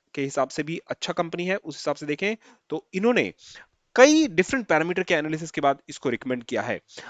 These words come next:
अगर आप हमारे साथ फ्री वेबिनार ज्वाइन करना चाहते हैं, स्टॉक मार्केट में इंट्राडे ट्रेडिंग कैसे की जाए, इन्वेस्टमेंट कैसे की जाए, तो ये सब के लिए आप चाहें तो हमारी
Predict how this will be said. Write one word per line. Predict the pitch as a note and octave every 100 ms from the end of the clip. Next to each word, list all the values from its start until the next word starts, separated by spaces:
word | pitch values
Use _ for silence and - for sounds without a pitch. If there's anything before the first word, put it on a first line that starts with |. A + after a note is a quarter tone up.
| -
अगर | - B3
आप | D4+ D#4+
हमारे | B3 A#3
साथ | B3+ A#3+
फ्री | - C4+
वेबिनार | C#4 D3+ F3 B3
ज्वाइन | G3+ G#3+ F#3
करना | D#3+ D3+
चाहते | - B2 D#3
हैं, | D#3
स्टॉक | - D3+ -
मार्केट | B2+ - -
में | D3+
इंट्राडे | D3+ C3+ C#3+ C#3+
ट्रेडिंग | C#3+ C#3
कैसे | C3+ C3+ F3
की | E3
जाए, | D#3 D#3
इन्वेस्टमेंट | A#2 B2+ - F3
कैसे | D#3 - -
की |
जाए, | D#3+ F#3 A#3+ - - -
तो | D3+
ये | D#3 B3
सब | B3+
के | - F3+
लिए | D3+ A2 - - -
आप | C#3+ -
चाहें | E3+ G3+ C4+ - _ -
तो | D3
हमारी | D3 C#3 C#3 D3